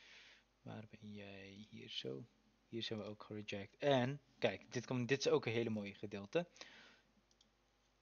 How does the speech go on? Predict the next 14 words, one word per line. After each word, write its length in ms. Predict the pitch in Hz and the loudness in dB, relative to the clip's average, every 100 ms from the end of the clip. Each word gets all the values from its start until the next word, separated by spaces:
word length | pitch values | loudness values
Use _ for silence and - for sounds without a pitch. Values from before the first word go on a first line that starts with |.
| _ _ _ - - - - - - | _ _ _ -20 -16 -14 -14 -14 -12
Laat 100 | 110 | -8
ik 60 | |
deze 240 | 110 101 110 | -6 -8 -12
favoriet 420 | - - - 127 | -20 -20 -20 -18
toevoegen. 460 | 131 - - - | -18 -18 -20 -16
Kijk, 280 | 123 - - _ _ _ | -14 -14 -16 _ _ _
hier 180 | - 120 | 0 4
hebben 180 | 120 107 | 4 2
we 60 | - | 2
één, 360 | 123 151 202 196 - _ _ _ - | 6 8 8 2 -6 _ _ _ -14
twee, 460 | - 113 110 113 110 _ - - - - _ | 0 2 4 2 -4 _ -20 -20 -20 -20 _
eh, 120 | - 110 104 104 104 104 | -14 -12 -10 -12 -12 -6
één, 400 | 120 131 139 147 - _ _ _ - _ _ _ _ _ _ _ _ _ _ _ _ | -2 0 0 -4 -12 _ _ _ -20 _ _ _ _ _ _ _ _ _ _ _ _
twee 520 | - 120 110 110 127 | -12 -2 0 2 -2